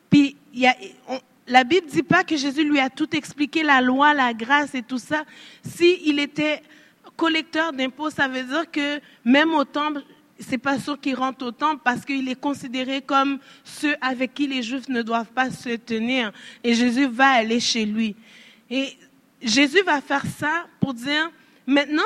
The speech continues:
je veux rencontrer n'importe qui. Le Père m'a envoyé pour ça. Je rencontre qui je veux. J'obéis pas à une loi, euh, euh, autre que la loi de mon Père. »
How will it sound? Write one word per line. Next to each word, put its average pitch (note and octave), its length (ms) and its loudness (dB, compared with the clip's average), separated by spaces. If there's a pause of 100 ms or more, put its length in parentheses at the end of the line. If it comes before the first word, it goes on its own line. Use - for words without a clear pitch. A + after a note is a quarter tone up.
(140)
je C4 80 -2
veux C4+ 160 4
rencontrer D4+ 540 2
n'importe E4 520 -4
qui. D#4 280 -4 (520)
Le B3+ 120 2
Père F4+ 300 2
m'a D#4 180 2
envoyé C#4 380 -2
pour B3+ 200 -10
ça. C4 320 -4 (300)
Je G#3 140 -2
rencontre D4 460 2
qui E4+ 200 2
je C4 120 -4
veux. B3+ 380 -4 (520)
J'obéis C4+ 600 2
pas D#4+ 280 4 (100)
à C4 140 2
une C4+ 260 6
loi, C#4 540 4 (440)
euh, B3+ 220 4 (140)
euh, A#3 280 -4 (920)
autre E4 400 2
que - 160 -2
la B3+ 180 2
loi C4+ 260 0
de A#3+ 160 -4
mon A3+ 220 -4
Père. » B3 400 -2